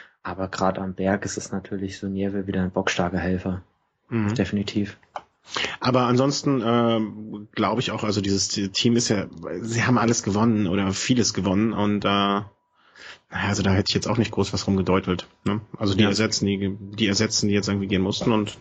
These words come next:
Speaker 2: äh, eine gewisse Konstanz da drin haben.
Speaker 1: Ja.
Speaker 2: Äh, Saxo?
Speaker 1: Kann man
Speaker 2: Auch
Speaker 1: eigentlich drüber hinweggehen, also
Speaker 2: nichts groß passiert und, äh, dann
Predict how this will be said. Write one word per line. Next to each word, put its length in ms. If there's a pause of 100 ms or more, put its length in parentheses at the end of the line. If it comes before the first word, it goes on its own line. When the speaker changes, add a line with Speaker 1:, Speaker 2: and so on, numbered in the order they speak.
Speaker 2:
äh, 60
eine 460
gewisse 340
Konstanz 440
da 80
drin 220
haben. 220 (420)
Speaker 1:
Ja. 220 (840)
Speaker 2:
Äh, 260
Saxo? 600 (400)
Speaker 1:
Kann 200
man 140
Speaker 2:
Auch 40
Speaker 1:
eigentlich 200
drüber 400
hinweggehen, 560
also 420
Speaker 2:
nichts 300
groß 200
passiert 640 (260)
und, 380
äh, 360
dann 580